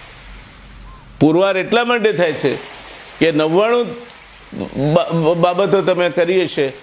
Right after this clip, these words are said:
આ સ્વામી બાબત નહીં કરી હોત, કડી જોડાશે જ નહીં. અને તમે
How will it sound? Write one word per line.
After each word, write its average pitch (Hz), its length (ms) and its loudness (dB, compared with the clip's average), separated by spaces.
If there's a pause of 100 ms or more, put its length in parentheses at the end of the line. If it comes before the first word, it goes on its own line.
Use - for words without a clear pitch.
(180)
આ 147 120 0
સ્વામી 160 360 -2
બાબત 180 340 0
નહીં 175 200 -2
કરી 156 160 0
હોત, 147 160 -4
કડી 156 240 -2
જોડાશે 147 500 0
જ 117 120 -12
નહીં. - 120 -14 (1040)
અને 160 380 0 (260)
તમે 156 320 2